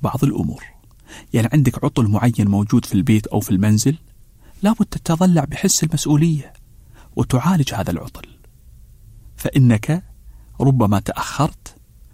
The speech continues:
وهذه المسألة ولدت لك خسائر كبيرة جدًا في المال وفي أمور كثيرة. فلذلك التأجيل من أسباب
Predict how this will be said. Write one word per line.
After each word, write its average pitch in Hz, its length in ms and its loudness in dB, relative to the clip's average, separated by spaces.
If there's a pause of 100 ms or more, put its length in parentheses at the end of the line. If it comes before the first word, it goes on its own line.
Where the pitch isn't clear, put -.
(340)
وهذه 131 480 2
المسألة 127 580 2 (680)
ولدت 131 560 4
لك 123 80 0
خسائر - 520 0
كبيرة 131 460 2
جدًا 131 260 2
في 117 100 -2
المال 170 400 2 (520)
وفي 151 200 0
أمور 131 240 4
كثيرة. - 580 -8 (460)
فلذلك 113 460 2
التأجيل 139 680 0 (880)
من 143 180 4 (100)
أسباب 160 480 0